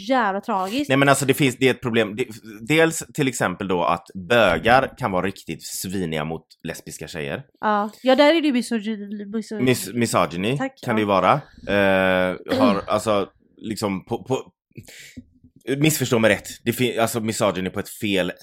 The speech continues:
Speaker 2: sätt. Man kan
Speaker 1: Ja.
Speaker 2: också ha, sen har vi en viss jargong i oss emellan, så
Speaker 1: Ja,
Speaker 2: här
Speaker 1: ja,
Speaker 2: skämtsamma
Speaker 1: men det är
Speaker 2: sådär.
Speaker 1: också så, om du har
Speaker 2: Men
Speaker 1: en personlig relation så du kan ha en
Speaker 2: Ja,
Speaker 1: jargong.
Speaker 2: men det finns ju liksom,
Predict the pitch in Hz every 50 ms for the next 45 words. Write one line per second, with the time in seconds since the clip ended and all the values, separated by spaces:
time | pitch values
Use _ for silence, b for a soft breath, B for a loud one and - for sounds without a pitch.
0 | - - - - - - _ - - 92 104 107 - 104 107 104 - 101 101 101
1 | 101 98 - 95 95 - - 123 110 120 120 120 123 117 113 95 82 - - -
2 | - 76 73 78 87 120 123 117 107 92 - - - 80 98 - 90 92 - -
3 | 269 - - 90 92 85 82 78 76 262 320 339 339 349 349 349 285 240 220 220
4 | 226 220 247 247 240 269 302 320 294 - - 220 208 226 220 220 214 190 180 185
5 | 180 220 220 220 214 202 220 233 240 214 196 202 202 _ - 208 - 226 202 190
6 | 185 185 185 190 185 - 269 294 311 311 294 - 311 285 277 - - 107 - 185
7 | - - - - 131 131 139 131 - 160 135 120 120 120 - 165 143 135 135 131
8 | 117